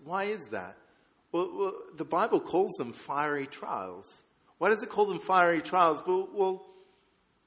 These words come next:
you know, there, there's a, Satan is the god of this world. When you think of fire, what do you think of? You think of hell. Where do the fiery trials come from? Uh, they're not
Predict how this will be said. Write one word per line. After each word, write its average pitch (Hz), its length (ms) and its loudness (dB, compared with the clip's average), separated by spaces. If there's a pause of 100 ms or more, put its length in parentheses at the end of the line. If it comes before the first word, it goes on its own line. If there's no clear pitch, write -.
(380)
you 185 80 -8
know, 147 160 0
there, 151 280 0
there's 151 240 -4
a, 151 340 4 (460)
Satan 156 460 -4 (720)
is 147 180 2 (200)
the 135 180 4 (200)
god 123 260 2
of 127 120 -4
this 143 260 -6
world. 202 380 -6 (460)
When 147 120 -10
you 151 60 -10
think 180 180 -6
of 190 80 0
fire, 165 300 2
what 165 140 -2
do 170 40 -6
you 170 60 -4
think 175 220 -10
of? 113 140 -4
You 117 60 -14
think 143 220 -14
of 156 160 -8 (300)
hell. 101 260 -12 (1800)
Where 170 160 2
do 196 60 2
the 180 80 0
fiery 170 440 2
trials 151 600 0
come 175 240 -4
from? 120 340 -6
Uh, 127 60 -8 (320)
they're 147 100 -2
not 165 220 -6